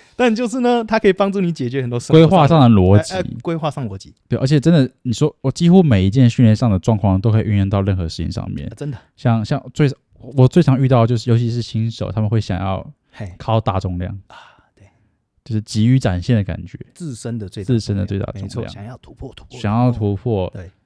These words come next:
Speaker 2: 就一定要马上看到成果，
Speaker 1: 对，
Speaker 2: 这种感觉。
Speaker 1: 对，对，对，对，对。
Speaker 2: 所以大部分人是无法接受，呃，过程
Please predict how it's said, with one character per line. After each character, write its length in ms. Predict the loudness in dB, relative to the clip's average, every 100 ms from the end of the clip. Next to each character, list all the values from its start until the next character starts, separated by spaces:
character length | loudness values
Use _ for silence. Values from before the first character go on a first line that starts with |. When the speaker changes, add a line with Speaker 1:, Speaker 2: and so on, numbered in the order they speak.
| _
Speaker 2:
就 160 | -10 -4
一 100 | -2
定 80 | 0
要 140 | 2
马 180 | 0 -2
上 140 | -2
看 120 | 2 2
到 120 | 2
成 240 | 0 -6
果， 160 | -4 -6
Speaker 1:
对， 20 |
Speaker 2:
这 60 | -6
种 140 | -8
感 120 | -10
觉。 40 | -12
Speaker 1:
对， 160 | -12
对， 20 | -12
对， 120 | -14
对， 140 | -20
对。 140 | -20 -20 _
Speaker 2:
所 120 | -4
以 40 |
大 160 | -2 -2
部 160 | 0
分 80 | 0
人 80 | 0
是 220 | -2 -8
无 120 | -6 -4
法 180 | -2
接 180 | -2 -4
受， 220 | -4 -4
呃， 240 | -4 -6 -6
过 240 | -4 -4
程 240 | -4 -8